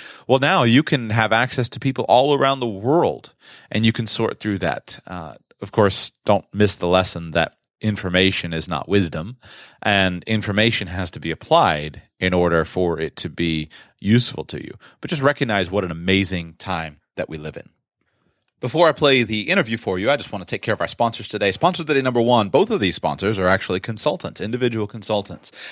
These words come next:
Uh, sponsor today number one is Jay Fleischman. Jay is an awesome guy. He is a student loan expert. Uh, he's a consultant. He's also a student loan and bankruptcy attorney,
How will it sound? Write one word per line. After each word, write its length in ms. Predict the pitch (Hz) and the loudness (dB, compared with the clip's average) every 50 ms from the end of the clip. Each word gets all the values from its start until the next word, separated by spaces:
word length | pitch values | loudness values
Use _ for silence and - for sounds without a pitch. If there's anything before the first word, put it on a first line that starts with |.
| - - _ | -18 -12 _
Uh, 200 | - 95 87 92 | -4 -4 -4 -2
sponsor 320 | - - 143 143 123 135 | 2 2 2 2 4 4
today 160 | 147 139 135 | 4 4 4
number 180 | 135 131 117 101 | 2 2 0 0
one 220 | 95 107 117 117 | 2 2 2 0
is 140 | 101 82 - | 0 -4 -8
Jay 260 | - - 98 107 110 | -6 -2 0 0 0
Fleischman. 580 | 104 - - 95 90 92 92 - - 87 85 87 - - - - - - | -2 -4 -2 0 0 0 0 -4 -10 -12 -14 -14 -16 -18 -18 -18 -14 -2
Jay 200 | 104 120 143 180 | 2 2 4 4
is 140 | 185 139 113 | 4 2 0
an 80 | 120 | -2
awesome 460 | - 92 107 110 110 - - 107 98 90 | 0 2 2 2 2 0 -4 -6 -6 -4
guy. 260 | - 80 73 67 67 | -4 -4 -4 -4 -8
He 340 | 85 - 113 117 117 - - | -8 -4 -2 0 0 0 2
is 280 | 107 101 101 98 90 - | 2 2 2 2 0 -2
a 160 | 87 92 87 | -2 -2 -2
student 500 | - - - - 127 135 156 151 - - | -2 -4 -2 0 0 0 -2 -4 -8 -4
loan 520 | 101 98 101 101 101 101 101 98 98 92 - _ _ - | 0 2 2 2 2 0 -2 -4 -8 -12 -16 _ _ -4
expert. 640 | 107 101 - - - - - - - - - - - _ - - - - _ _ _ - | -4 -2 0 -2 -4 -4 -6 -12 -18 -16 -16 -18 -18 _ -20 -20 -20 -20 _ _ _ -16
Uh, 80 | - - | -14 -8
he's 200 | 82 104 101 82 | -6 -4 -4 -4
a 40 | 90 | -6
consultant. 640 | - 101 90 - - 120 135 131 - 214 202 - | -10 -10 -6 0 2 2 4 4 0 -2 -4 -4
He's 180 | - 110 101 85 | -4 -2 2 4
also 340 | 95 104 117 - - 123 107 | 4 4 4 2 0 0 2
a 60 | 92 | 0
student 360 | - - - 117 113 110 - | 0 0 0 -2 -2 -2 -4
loan 260 | 95 101 98 104 104 | -4 -4 -2 -2 -4
and 220 | - 95 90 87 - | -4 -6 -8 -4 -2
bankruptcy 640 | - 92 95 95 - 110 101 - - - 104 90 - | -2 -2 -2 0 -2 -2 -2 -2 -6 -8 -8 -8 -8
attorney, 580 | - - - - - - - 110 113 139 175 - | -10 -10 -10 -12 -10 -6 -4 -2 -2 -2 -4 -8